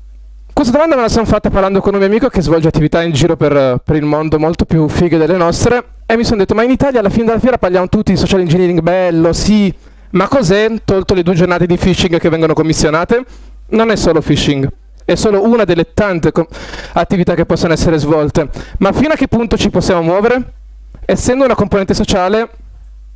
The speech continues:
l'essere umano è tipo, è al centro di queste attività, a differenza di un software o di un hardware che, su cui ci posso pisciare sopra, ha dei diritti che vanno rispettati.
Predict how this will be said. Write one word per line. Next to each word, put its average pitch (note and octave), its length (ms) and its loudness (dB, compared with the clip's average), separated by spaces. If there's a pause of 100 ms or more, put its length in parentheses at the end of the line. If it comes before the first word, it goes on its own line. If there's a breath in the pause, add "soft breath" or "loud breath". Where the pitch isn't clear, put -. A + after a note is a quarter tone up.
(520)
l'essere E3 340 0
umano D#3 240 -2
è D#3 60 0
tipo, C#3 480 0
è C#3+ 120 -2
al D#3+ 140 0
centro F3 380 0
di D3+ 80 0
queste E3 220 -2
attività, D#3 460 0 (720 loud breath)
a E3+ 80 0
differenza F3+ 400 0
di F3 80 0
un F#3+ 80 2
software G3 600 -2 (260)
o C#3+ 100 0
di C#3 80 -4
un D#3 100 0
hardware D#3 360 0
che, D#3+ 200 0
su - 160 -2
cui D#3+ 100 2
ci - 160 -2
posso - 240 -2
pisciare E3+ 320 0
sopra, F#3 420 0 (340 loud breath)
ha A3+ 120 0
dei A3+ 120 0
diritti G3+ 460 0 (1160)
che G#3 120 0
vanno F#3 180 0
rispettati. D3+ 600 -2